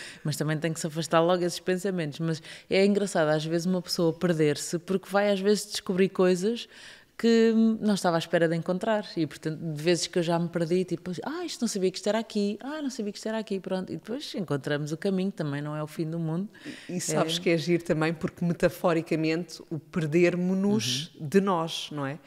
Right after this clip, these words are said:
Speaker 2: E que muitas vezes a vida,
Speaker 1: É
Speaker 2: quando
Speaker 1: isso.
Speaker 2: nós nos perdemos de nós, convida-nos então a, a reencontrarmos-nos.
Speaker 1: Sem dúvida
Speaker 2: Então
Speaker 1: que, que foi um bocadinho isso que eu, que eu acho que vivi, não é? Às tantas estava numa,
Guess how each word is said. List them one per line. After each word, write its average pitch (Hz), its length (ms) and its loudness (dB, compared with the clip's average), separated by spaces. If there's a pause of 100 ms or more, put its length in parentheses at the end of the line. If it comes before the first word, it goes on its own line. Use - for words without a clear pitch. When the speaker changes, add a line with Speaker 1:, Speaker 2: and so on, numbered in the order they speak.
(240)
Speaker 2:
E 147 80 -4
que 160 140 -8
muitas 165 420 0
vezes 165 460 0 (320)
a 151 60 0
vida, 175 500 2 (280)
Speaker 1:
É 160 80 -8
Speaker 2:
quando 151 100 0
Speaker 1:
isso. 151 100 0
Speaker 2:
nós 156 140 2
nos 160 160 -4
perdemos 156 460 -2
de 165 40 -6
nós, 156 300 -2
convida-nos 170 800 0
então 160 400 -4
a, 160 180 -4 (240)
a 147 80 -4
reencontrarmos-nos. 156 1120 -2 (220)
Speaker 1:
Sem 139 240 -2
dúvida 151 380 2
Speaker 2:
Então 143 600 -2
Speaker 1:
que, 160 120 -6
que - 0 -
foi 175 240 4
um 180 80 2
bocadinho 185 400 4
isso 196 180 -2
que 214 100 0
eu, 226 200 0
que - 120 0
eu 156 80 4
acho 147 220 0
que 156 220 -4
vivi, 185 340 2
não 165 140 -2
é? 135 80 -2
Às 139 100 -4
tantas 156 320 -4
estava 156 300 -2
numa, 165 340 0